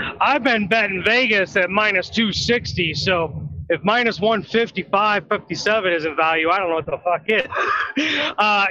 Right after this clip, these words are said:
you, you know, I went and looked back at that second game and tried to figure out what happened. And,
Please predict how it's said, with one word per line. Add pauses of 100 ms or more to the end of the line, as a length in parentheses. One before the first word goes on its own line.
you,
you
know,
I
went
and
looked
back
at
that
second
game (320)
and
tried
to
figure
out (140)
what
happened. (320)
And,